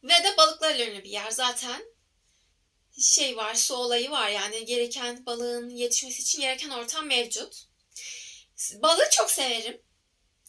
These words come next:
Ve somon var, oraya özgü bir somon balığı var. Bu restoranın bunu bile becerememiş olması tabii ki çok bir eks-, çok büyük bir eksi.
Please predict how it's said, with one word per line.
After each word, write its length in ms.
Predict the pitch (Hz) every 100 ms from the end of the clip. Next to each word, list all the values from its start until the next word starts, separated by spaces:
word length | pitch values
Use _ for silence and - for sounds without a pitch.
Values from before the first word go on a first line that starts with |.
| - - - _ 294
Ve 100 | 587
somon 520 | - 311 302 302 - - _ _ _ _
var, 340 | 233 214 226 -
oraya 300 | 233 226 226
özgü 200 | 220 233
bir 120 | 247
somon 400 | - 240 254 247
balığı 320 | 226 233 240
var. 480 | 208 208 466 - - _ _ _ _ _ _ _ _ _
Bu 100 | 359
restoranın 560 | 453 508 359 311 311 381 622 _ _ _
bunu 180 | 330 466
bile 200 | 277 262
becerememiş 520 | 269 320 302 240 381
olması 280 | 392 359 -
tabii 180 | 285 262
ki 80 |
çok 220 | - - 277
bir 60 |
eks-, 480 | - 240 - - -
çok 220 | 359 -
büyük 140 | 254 247
bir 100 | -
eksi. 640 | 240 226 - 202 202 -